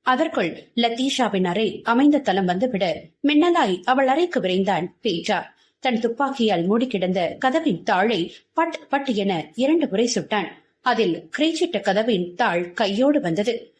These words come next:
உயர்த்தி பிடித்த துப்பாக்கியுடன் உள்ளே நுழைந்தான் பீட்டா. உள்ளே கை கால் கட்டப்பட்ட நிலையில், "ஏ, என்னை விட்டுடா, காசுக்கு ஆசைப்பட்டு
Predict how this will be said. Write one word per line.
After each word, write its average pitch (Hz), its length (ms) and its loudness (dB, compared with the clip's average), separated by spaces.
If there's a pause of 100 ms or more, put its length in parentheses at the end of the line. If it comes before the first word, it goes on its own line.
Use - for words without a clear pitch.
(140)
உயர்த்தி 262 400 2
பிடித்த 196 360 -2
துப்பாக்கியுடன் 202 760 0
உள்ளே 302 280 4
நுழைந்தான் 185 680 0
பீட்டா. 196 520 -4 (320)
உள்ளே 247 500 2
கை 311 240 0
கால் 311 220 0
கட்டப்பட்ட 226 500 -2
நிலையில், 180 580 -2 (600)
"ஏ, 220 440 -4 (420)
என்னை 233 220 0
விட்டுடா, 220 520 -2 (640)
காசுக்கு 254 440 -4
ஆசைப்பட்டு 220 640 -6